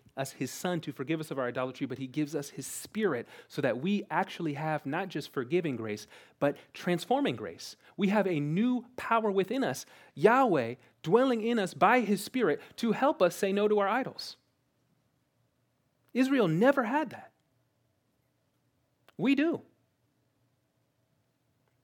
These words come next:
What is the idol that clings so closely to you? You have God's grace of forgiveness for your idolatry, and you have the Spirit's presence in you for transformation and change.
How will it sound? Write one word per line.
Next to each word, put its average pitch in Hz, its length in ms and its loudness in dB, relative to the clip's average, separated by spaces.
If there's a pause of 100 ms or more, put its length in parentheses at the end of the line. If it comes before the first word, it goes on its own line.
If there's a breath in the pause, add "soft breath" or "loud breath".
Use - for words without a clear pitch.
(580)
What 220 180 8
is 254 160 2
the 220 220 -2
idol 196 380 2
that 147 260 -2
clings 247 420 -2
so 220 240 0
closely 202 520 -2
to 165 180 -8
you? 110 160 -12 (2000)
You 240 160 0
have 208 240 -2
God's 190 300 0
grace 175 360 -2
of - 160 -10
forgiveness 202 840 -2
for 190 180 0
your 202 160 2
idolatry, 220 580 -2
and 233 160 -4
you 226 100 0
have 208 200 0
the 196 60 -2
Spirit's 226 560 -4
presence 208 580 -4 (100)
in 247 280 -2
you 107 260 -4 (1500)
for 165 160 -4
transformation 160 640 -6
and 113 80 -12
change. - 420 -20